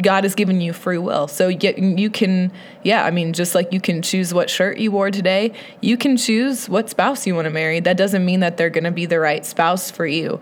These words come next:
So, you know, a lot of people, I think they think, "Well, if I can just make this happen,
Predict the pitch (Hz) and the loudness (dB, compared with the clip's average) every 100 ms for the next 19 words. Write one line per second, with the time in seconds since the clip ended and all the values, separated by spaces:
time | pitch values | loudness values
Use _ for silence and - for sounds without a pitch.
0 | - - - - - 185 180 156 - 196 | -10 -18 -16 -4 2 4 4 2 0 0
1 | 180 165 160 165 175 185 175 160 170 175 | 2 4 2 2 0 -2 0 0 0 -4
2 | 165 160 165 165 165 170 156 190 196 226 | -2 -2 0 -2 0 0 0 0 0 2
3 | 190 185 - 170 180 - 170 170 175 - | 0 0 0 0 0 -2 -2 -2 -2 -8
4 | - 185 190 175 143 139 | -2 0 0 0 0 0